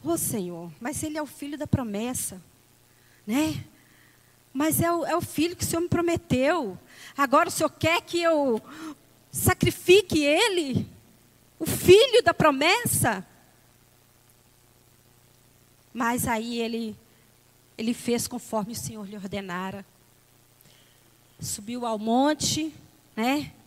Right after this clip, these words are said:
E, e o menino ia na frente, ele olhava os passos do menino, que já era um rapazinho.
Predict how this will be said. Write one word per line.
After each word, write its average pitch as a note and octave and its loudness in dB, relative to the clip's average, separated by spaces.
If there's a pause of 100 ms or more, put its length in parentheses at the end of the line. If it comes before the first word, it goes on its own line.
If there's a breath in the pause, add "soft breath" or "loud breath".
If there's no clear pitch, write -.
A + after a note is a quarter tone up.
(1160 soft breath)
E, A3 0
e C4+ 4
o D#4 4
menino D4 2
ia D4 4
na C4+ 4
frente, C#4 0
ele C#4 2
olhava C#4+ 2
os - 0
passos C4+ 2
do C4 -2
menino, C4 0
que C4+ -2
já C4 0
era C4 -2
um C#4+ -8
rapazinho. C4 -4